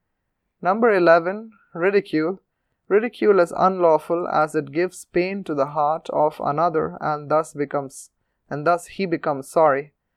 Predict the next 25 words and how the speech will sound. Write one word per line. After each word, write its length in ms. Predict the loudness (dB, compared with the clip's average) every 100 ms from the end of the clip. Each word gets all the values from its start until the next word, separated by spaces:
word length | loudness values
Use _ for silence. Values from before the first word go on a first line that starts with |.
| _ _
God 200 | 0 0
says, 280 | 2 2 2
"O 80 | 0
believers, 800 | 0 0 0 -2 -4 -6 -12 -20 -6
no 180 | -4 -2
people 400 | -4 -2 -2 -4
shall 280 | -2 -2
ridicule 680 | 0 -2 -2 -6 -6 -6 -6
another 400 | -6 -4 -2 -2
people." 540 | -2 -4 -4 -8 -14 -16 _ _ _ _ _ _ _
Pertinence, 920 | 4 4 4 0 -2 -4 -8 -18 -20 _ _
the 200 | -4 -2
latter 760 | 0 4 4 4 0 -2 -2 _
may 340 | -12 -8 -8 -8
be 260 | -6 -6
better 440 | -4 0 0 0 -2
than 180 | -4 -6
the 60 |
former. 480 | 0 4 4 2 -12 _ _ _ _ _ _ -4
No 220 | -2 0
woman 500 | 0 -2 -2 -6 -6
shall 480 | -8 0 2 2 2
ridicule 600 | -2 -2 -4 -4 -2 -2
another 420 | -2 -2 0 0
woman. 460 | 2 0 0 -8